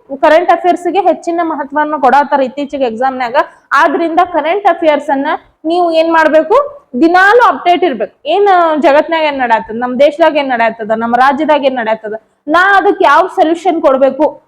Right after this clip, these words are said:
ಅನ್ನೋ ವಿಷಯವಾಗಿ ನೋಡ್ಕೊತಿರ್ಬೇಕು. ಇದನ್ನ ನೋಡ್ಬೇಕಂದ್ರ ಪುನಃ ಟೆಕ್ನೋ, ಆ, ಆ, ಟೆಕ್ನೋ ಕಾಲುವೆ ಯೋಜನೆ ಯಾವ ದೇಶಕ್ಕೆ ಸಂಬಂಧಿಸಿದೆ ಅಂತ ಕೇಳಾರ. ಹೌದಾ, ಯಾವ ದೇಶಕ್ಕೆ ಸಂಬಂಧಿಸಿದೆ ಅಂತಂದ್ರ ಮಲೇಷಿಯಾ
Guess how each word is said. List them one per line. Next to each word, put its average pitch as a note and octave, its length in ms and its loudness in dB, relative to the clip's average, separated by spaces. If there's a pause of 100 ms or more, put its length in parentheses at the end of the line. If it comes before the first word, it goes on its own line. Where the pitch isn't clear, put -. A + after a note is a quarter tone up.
ಅನ್ನೋ D#4+ 260 -2
ವಿಷಯವಾಗಿ D#4 880 -2
ನೋಡ್ಕೊತಿರ್ಬೇಕು. E4 1000 0 (960)
ಇದನ್ನ F#4+ 340 4
ನೋಡ್ಬೇಕಂದ್ರ F4+ 560 2 (120)
ಪುನಃ G4+ 360 2
ಟೆಕ್ನೋ, F#4 340 0
ಆ, D#4+ 220 0 (240)
ಆ, D4 440 2
ಟೆಕ್ನೋ E4+ 380 2
ಕಾಲುವೆ F4+ 480 0
ಯೋಜನೆ F4 420 0
ಯಾವ D#4 300 2
ದೇಶಕ್ಕೆ E4+ 380 -2
ಸಂಬಂಧಿಸಿದೆ D#4 640 -4
ಅಂತ D4+ 180 -4
ಕೇಳಾರ. D4 380 4 (500)
ಹೌದಾ, G#4 420 0
ಯಾವ D#4+ 180 4 (100)
ದೇಶಕ್ಕೆ F#4+ 460 0
ಸಂಬಂಧಿಸಿದೆ E4+ 640 -4
ಅಂತಂದ್ರ D#4+ 360 0 (360)
ಮಲೇಷಿಯಾ E4+ 560 4